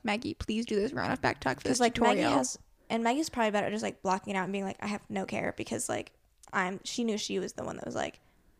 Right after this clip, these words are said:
Speaker 2: deciding what she did or didn't want to do. And I just was like, it, for me <laughs>
Speaker 1: For me, the people
Speaker 2: Please.
Speaker 1: think that I'm, like, not letting you do anything.
Speaker 2: Um, but then I feel like, I mean, we grew pretty comfortable in terms of, like,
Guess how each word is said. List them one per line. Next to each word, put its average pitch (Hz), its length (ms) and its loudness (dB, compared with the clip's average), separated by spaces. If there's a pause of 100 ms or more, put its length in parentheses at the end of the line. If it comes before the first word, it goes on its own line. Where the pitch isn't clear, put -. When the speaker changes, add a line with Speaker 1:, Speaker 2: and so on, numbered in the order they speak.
(120)
Speaker 2:
deciding 208 360 -2
what - 120 -8
she - 140 -6
did 190 140 -2
or 185 80 -2
didn't 190 240 -4
want 190 160 -4
to - 100 -14
do. 185 300 -2 (760)
And 220 120 2
I 202 100 2
just 202 160 -4
was 208 140 -6
like, - 240 -4 (400)
it, 240 160 2
for 277 180 2
me 254 340 2
<laughs> - 220 -4
Speaker 1:
For 320 140 -2
me, 294 240 0
the 262 160 2
people 285 320 6
Speaker 2:
Please. 285 60 6
Speaker 1:
think 269 120 4
that 269 80 4
I'm, 254 140 4
like, 247 260 0
not 214 340 0
letting 220 200 2
you 214 80 -2
do 233 120 -4
anything. 269 480 -2 (460)
Speaker 2:
Um, 208 540 0 (640)
but - 140 6
then 262 100 6
I 294 80 4
feel 277 160 0
like, 220 200 4 (100)
I 220 40 2
mean, 214 280 0 (720)
we 240 160 2
grew 262 240 2
pretty 233 220 4
comfortable 196 480 -2
in 180 120 0
terms 196 280 -2
of, 185 100 -6
like, - 380 -4